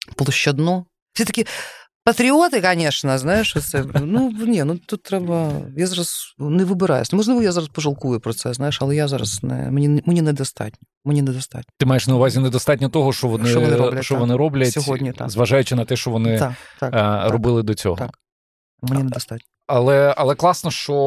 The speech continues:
Speaker 1: Мгм.
Speaker 2: якийсь рух відбувається, класно, що лунають,
Speaker 1: Мгм.
Speaker 2: насправді, там, вибачення і слова про
Speaker 1: Мгм.
Speaker 2: те, що,
Speaker 1: Мгм, мгм.
Speaker 2: що ми були неправі, але, можливо б,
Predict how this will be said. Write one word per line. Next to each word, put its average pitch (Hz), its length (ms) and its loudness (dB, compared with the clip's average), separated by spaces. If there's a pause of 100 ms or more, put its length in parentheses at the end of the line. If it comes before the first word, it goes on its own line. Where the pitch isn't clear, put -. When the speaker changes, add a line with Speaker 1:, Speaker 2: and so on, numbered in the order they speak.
(680)
Speaker 1:
Мгм. 117 100 -6
Speaker 2:
якийсь - 480 -2
рух 131 400 0
відбувається, 135 920 0
класно, 123 460 0
що - 280 -4
лунають, 120 680 2
Speaker 1:
Мгм. - 60 0
Speaker 2:
насправді, 110 440 0 (160)
там, 92 240 -2 (200)
вибачення 147 680 2
і 110 300 -2
слова 107 340 0
про 170 100 0
Speaker 1:
Мгм. 156 100 0
Speaker 2:
те, 107 120 2
що, 98 360 -2
Speaker 1:
Мгм, 165 300 -2
мгм. 160 320 -4
Speaker 2:
що - 140 -4
ми 117 100 4
були 123 220 2
неправі, 131 640 0
але, 123 560 0 (120)
можливо 147 460 2
б, 110 40 -14